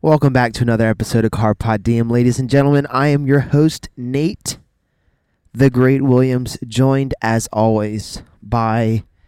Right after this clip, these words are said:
the incredible, um, partially edible. What is going on? This is crazy. What i-, what is this?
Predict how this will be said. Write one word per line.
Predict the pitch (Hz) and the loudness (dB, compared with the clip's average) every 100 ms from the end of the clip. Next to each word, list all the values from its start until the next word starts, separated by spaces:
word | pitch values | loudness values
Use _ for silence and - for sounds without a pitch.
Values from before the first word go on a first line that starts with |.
| _ _ _ _ _ _ | _ _ _ _ _ _
the | 123 113 120 123 117 117 117 117 - _ _ _ _ _ _ _ _ _ _ _ _ _ _ | -8 -2 0 0 0 -2 -4 -6 -12 _ _ _ _ _ _ _ _ _ _ _ _ _ _
incredible, | 120 113 - 131 127 92 87 92 - _ _ _ _ | -10 -8 -6 -2 -2 -2 -6 -10 -18 _ _ _ _
um, | 92 92 87 90 87 - - - - _ _ _ _ _ 285 _ _ _ _ _ _ - | -12 -10 -10 -14 -18 -20 -20 -20 -20 _ _ _ _ _ _ _ _ _ _ _ _ -16
partially | - 117 135 131 120 | -6 -6 -4 -6 -6
edible. | 117 139 104 90 | -4 -4 -4 -4
What | 90 151 | -4 -4
is | 202 165 | -4 -4
going | 135 120 107 | -2 -2 -4
on? | 92 151 208 113 95 90 _ - - _ - | -4 -4 -2 -2 -4 -12 _ -20 -20 _ -4
This | 165 - | -2 -2
is | 220 - | -4 -4
crazy. | - 123 135 220 254 151 127 104 98 - _ _ _ _ _ _ _ 440 _ _ _ _ _ _ _ _ | -8 -2 -2 0 -2 -2 -2 -4 -12 -16 _ _ _ _ _ _ _ _ _ _ _ _ _ _ _ _
What | 135 123 233 | -8 -2 -2
i-, | - | -2
what | - 156 277 | -8 -2 0
is | - 262 - | 0 -4 -2
this? | - 233 139 104 - - - | 2 4 4 -2 -8 -12 -12